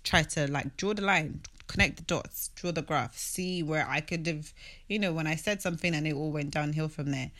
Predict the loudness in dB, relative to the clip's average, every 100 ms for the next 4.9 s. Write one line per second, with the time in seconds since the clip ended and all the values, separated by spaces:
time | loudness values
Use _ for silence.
0 | -20 -20 -20 -20 -8 2 4 4 2 -2
1 | 0 2 2 0 0 2 4 2 0 -12
2 | -20 -20 -20 -2 2 4 2 0 -8 -14
3 | -2 0 0 2 2 4 0 0 0 -2
4 | 0 0 0 -2 -4 -4 0 0 -2